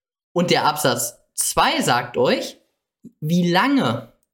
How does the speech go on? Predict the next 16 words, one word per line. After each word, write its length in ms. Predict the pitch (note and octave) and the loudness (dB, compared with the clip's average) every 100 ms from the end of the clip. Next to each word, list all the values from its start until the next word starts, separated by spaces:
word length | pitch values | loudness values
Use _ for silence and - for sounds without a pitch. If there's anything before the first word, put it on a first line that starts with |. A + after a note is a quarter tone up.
| _ _ | _ _
gibt 320 | D#3 A#3+ B3+ | -2 -2 0
es 120 | G#3 | -2
denn 180 | - E3+ | 0 0
diese 200 | D#3+ D3 | 0 0
Möglichkeit 680 | D3 E3 A3+ G3 - D#3+ F3 | 2 0 0 -4 0 -2 0
der 140 | D#3 | 0
Heilung? 360 | D#3 D#3 A#2 A#2+ - _ | 0 0 -2 -4 -10 _
Wie 240 | D#3+ E3 | -6 -2
lange 460 | D#3+ G3+ A#3+ A#3+ A#3+ _ _ _ _ - | 0 2 2 -2 -8 _ _ _ _ -4
kann 300 | - F#3 G3+ | 0 2 2
denn 200 | F3 F3 | 2 0
geheilt 420 | C#3+ C#3+ C3+ C3+ | 2 2 0 2
werden? 320 | G#2+ F#2+ - _ _ _ | 0 0 -8 _ _ _
Also 240 | B2+ C3+ | -2 0
bis 420 | C3 D#3 A#3 - | 2 2 0 0
wann 320 | C#3+ C3 F#3+ | 0 0 -2